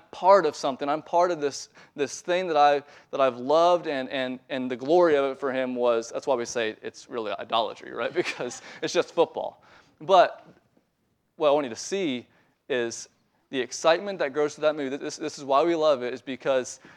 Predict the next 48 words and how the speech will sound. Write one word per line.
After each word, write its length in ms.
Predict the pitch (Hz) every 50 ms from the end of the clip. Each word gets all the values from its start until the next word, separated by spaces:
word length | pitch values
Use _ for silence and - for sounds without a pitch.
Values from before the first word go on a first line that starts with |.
| - - - _ _
because 440 | - 127 - 151 131 123 117 - - _ _ _ _ _ _ _ _
he 140 | - 147 135
gets 180 | 143 151 -
to 100 | - 175
the 80 | 147 131
point 200 | - - 143 135
where 80 | 131 127
he 100 | 139 135
actually 200 | 127 127 - 131
gets 100 | 127 -
to 80 | -
be 60 | 131 117
part 260 | - - 127 120 117
of 60 | 107
the 60 | 107
team. 340 | - - 131 117 98 90 95 - _ _ _ _ _ _ _ _ _
He 20 |
gets 120 | - 139 -
to 80 | -
the 60 | 139 127
point 20 |
where 120 | 131 135
he 100 | - 147
gets 160 | 127 135 127 -
to 120 | - 123
participate 840 | - 131 113 - - 165 151 - - 127 - - 123 107 104 107 - _ - - - _ -
in 120 | 131 135 127
what 120 | 120 117
is 100 | 113 110
going 300 | 107 123 107 101 101 104
on. 280 | 117 127 110 87 82 - _ _ _ _ _ - -
He's 120 | - 135
not 160 | - - -
just 180 | 170 156 - -
sitting 220 | - 180 160 165
and 160 | 160 147 147 139
watching. 440 | 143 151 151 143 - - 107 104
He's 200 | 107 123 131 135
not 180 | 156 151 156 151
just 160 | - 160 131
a 60 | 143
spectator. 600 | 127 - - 185 170 156 - - - 127 117 123
He's 140 | 127 127 123
not 220 | 156 156 156 156 -
just 180 | 165 139 -
on 180 | - 147 151 156
the 80 | 156
sidelines. 840 | 143 - 165 156 160 165 165 147 131 120 117 113 110 110 113 - -